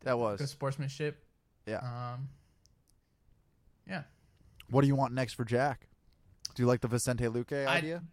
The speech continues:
Speaker 2: that's, yeah, that's exact-, as soon as it was over, I was like, "They need to book that immediately."
Speaker 1: And you love Vicente.
Speaker 2: I love Vicente. I would take Jack in that fight.
Speaker 1: <laughs>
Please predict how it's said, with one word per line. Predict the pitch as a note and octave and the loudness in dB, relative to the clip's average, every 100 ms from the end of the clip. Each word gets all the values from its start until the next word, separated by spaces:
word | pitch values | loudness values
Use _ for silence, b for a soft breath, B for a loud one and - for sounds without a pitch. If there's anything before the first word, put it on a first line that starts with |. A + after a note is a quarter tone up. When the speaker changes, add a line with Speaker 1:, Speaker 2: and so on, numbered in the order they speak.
| - | -8
Speaker 2:
that's, | E3 E3+ D#3+ - | 2 4 4 0
yeah, | D#3+ C3 C3 | 0 0 -2
that's | - C#3+ D#3+ | -2 -2 -2
exact-, | C#3 D3 | -2 0
as | D3+ E3 | 0 0
soon | G3+ | 0
as | G#3 | 2
it | F#3+ | 2
was | E3 | 4
over, | D#3+ D#3+ | 6 4
I | |
was | C3+ | 2
like, | C3 | -2
"They | D3 | 0
need | E3 D#3+ | 0 0
to | D3+ | -2
book | C#3+ C3+ | -2 0
that | C#3 - | 0 0
immediately." | C3 C3 C3 A#2+ G#2 F#2+ C3 - _ | -4 -4 -6 -8 -12 -14 -16 -20 _
Speaker 1:
And | D3 C#3+ | 4 6
you | D#3 | 6
love | E3+ D#3 C3 | 8 8 6
Vicente. | B2 D3+ D3+ G2+ D#2+ G2+ - _ _ _ _ _ - | 2 0 0 -2 -4 -10 -20 _ _ _ _ _ -6
Speaker 2:
I | C3 | 0
love | D3 D#3 | 2 2
Vicente. | D#3+ E3+ E3+ F#3 E3+ - | 0 -2 0 2 2 2
I | |
would | D3+ D3+ | 0 2
take | D3+ D3+ - | 0 -2 -2
Jack | C#3 C3+ | -6 -6
in | |
that | C3+ - | -10 -8
fight. | - A#2 | -10 -10
Speaker 1:
<laughs> | - | -12